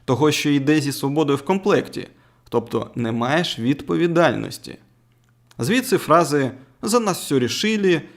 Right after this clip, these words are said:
їм наверху відніє». Такий у собі неочікуваний бонус. Як наведені вище глибинні антропологічні та соціологічні знання допоможуть нам на практиці у нинішній війні?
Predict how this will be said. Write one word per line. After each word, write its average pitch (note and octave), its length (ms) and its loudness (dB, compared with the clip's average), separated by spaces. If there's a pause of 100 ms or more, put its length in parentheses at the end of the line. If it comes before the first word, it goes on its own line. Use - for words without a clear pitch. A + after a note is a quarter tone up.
(120)
їм G#3 200 2
наверху A#2 460 0
відніє». C3 580 0 (720)
Такий F3 320 -2
у D#3+ 40 -2
собі D3 560 -2
неочікуваний B2+ 680 -4
бонус. A2 440 -2 (1000)
Як G3 320 2
наведені D3 440 4
вище C3+ 380 2
глибинні D3+ 500 0
антропологічні C3 800 0
та A#2 120 -2
соціологічні C3+ 760 -2
знання C3 280 0
допоможуть B2 580 -2
нам A#2+ 160 0
на A#2+ 80 0
практиці G3 560 0
у G3 60 0
нинішній F3+ 440 -4
війні? F3 380 -2